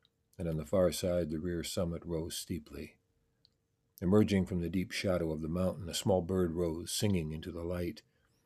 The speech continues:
let itself fall back into the shade, and then rose into the light again, singing in full-throated joy.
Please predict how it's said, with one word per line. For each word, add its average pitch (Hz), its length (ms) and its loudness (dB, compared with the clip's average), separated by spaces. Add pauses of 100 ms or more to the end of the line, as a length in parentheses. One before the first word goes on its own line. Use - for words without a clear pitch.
(160)
let 95 180 6
itself 87 400 -2
fall 90 260 4
back 92 540 -4
into 85 200 -8
the 78 100 -6
shade, 92 440 2
and 85 120 -4
then 85 180 -4
rose 87 500 2
into 85 160 -6
the 85 100 -8
light 85 240 -4
again, 85 440 -4 (420)
singing 95 420 2
in 76 160 -6
full-throated 92 760 -4
joy. 73 500 -8